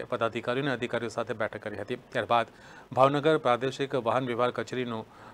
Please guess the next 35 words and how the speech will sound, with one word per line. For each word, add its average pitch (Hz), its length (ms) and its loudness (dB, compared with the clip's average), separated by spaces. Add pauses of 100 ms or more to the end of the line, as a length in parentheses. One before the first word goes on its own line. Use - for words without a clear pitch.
(120)
ખાતમુહૂર્ત 113 420 0
કર્યું 110 220 -4
હતું. - 180 -4 (440)
ગૃહ 170 200 12
રાજ્યમંત્રી 156 460 8
હર્ષભાઈ 135 340 2
સંઘવીએ 127 380 0
બેઠકમાં 127 480 0
વિવિધ 120 260 2
બાબતોની 120 420 0
સમીક્ષા 113 360 -2
કરી 113 160 0
હતી. 120 180 -6 (540)
બેઠકમાં 147 500 8
સાંસદ 131 260 4
ડોક્ટર 127 320 2 (140)
ભારતીબેન 117 500 -2
શિયાળ, 120 320 2 (360)
મેયર 143 260 6
કીર્તિ 135 480 -2
બાળા 131 260 6 (640)
દાણિયાધારી, 120 600 2 (400)
જિલ્લા 147 380 6
પંચાયત 139 420 4
પ્રમુખ 135 380 0
ભરતસિંહ 123 400 0
ગોહિલ, 131 340 -2
ધારાસભ્યો 120 600 2
સહિતના 123 360 0
પદાધિકારીઓ 120 520 0
અને 123 100 2
અધિકારીઓ 123 400 0
ઉપસ્થિત 117 300 -4
રહ્યા 101 180 0
હતા. 123 160 2